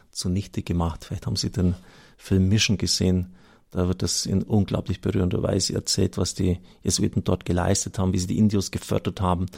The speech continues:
Musikinstrumente hergestellt haben, wie das, ja, ein Stück Himmel auf Erde war und wie das dann durch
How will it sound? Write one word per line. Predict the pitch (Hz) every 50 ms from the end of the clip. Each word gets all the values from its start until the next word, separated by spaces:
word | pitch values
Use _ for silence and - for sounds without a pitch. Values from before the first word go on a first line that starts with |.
| - - -
Musikinstrumente | 101 - - - 113 - - - - 98 - - - - 98 95 92 90 - 92
hergestellt | 90 92 90 - - 95 - - 98 101 - - -
haben, | 87 87 95 90 - - - - - - - - _
wie | - 95
das, | 95 98 90 - - - -
ja, | - 95 95 95 92 87 - - _ _ _ _ _ _
ein | - 92
Stück | - - - 95 -
Himmel | - 110 110 107 98
auf | 92 - -
Erde | - 104 - - 98 87
war | 90 90 92 95 92 - - - - - - - -
und | - - -
wie | 92
das | 85 90 87 -
dann | - 92 90
durch | 87 95 90 90 85 - - -